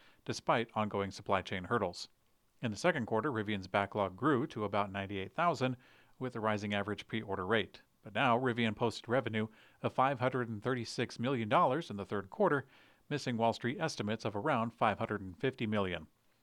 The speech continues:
Rivian generated a negative gross profit of negative nine hundred and seventeen million in this third quarter. Rivian's operating costs grew to eight hundred and fifty-seven million dollars, up from six hundred and ninety-four million in the same quarter last year.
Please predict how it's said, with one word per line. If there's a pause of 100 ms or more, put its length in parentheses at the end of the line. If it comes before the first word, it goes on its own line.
(200)
Rivian
generated
a
negative
gross
profit (340)
of
negative
nine
hundred
and
seventeen
million
in
this
third
quarter. (680)
Rivian's
operating
costs
grew
to
eight
hundred
and
fifty-seven
million
dollars, (380)
up
from
six
hundred
and
ninety-four
million
in
the
same
quarter
last
year.